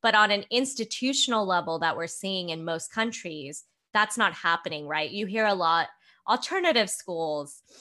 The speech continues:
or, you know, homeschooling. You're hearing these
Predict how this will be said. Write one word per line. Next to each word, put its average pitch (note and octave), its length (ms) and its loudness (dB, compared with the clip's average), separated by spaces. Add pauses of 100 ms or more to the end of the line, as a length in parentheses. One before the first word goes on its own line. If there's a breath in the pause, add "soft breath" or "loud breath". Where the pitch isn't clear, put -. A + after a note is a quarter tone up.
(260 loud breath)
or, G3 380 6
you G#3+ 200 0
know, F#3+ 160 4
homeschooling. G#3 880 2
You're G#3 140 0
hearing C#4+ 440 2
these F#3+ 220 -4